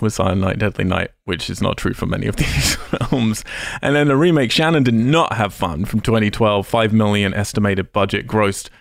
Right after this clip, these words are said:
well, a hundred fourteen point five thousand,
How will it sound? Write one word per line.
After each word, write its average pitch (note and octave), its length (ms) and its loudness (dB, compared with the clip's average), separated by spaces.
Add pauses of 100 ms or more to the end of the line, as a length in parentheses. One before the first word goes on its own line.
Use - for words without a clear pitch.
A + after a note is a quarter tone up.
(320)
well, G2 500 -2
a - 60 0
hundred D3 300 2
fourteen D#3 480 2
point - 240 -2
five D3+ 320 0 (100)
thousand, D3+ 720 -2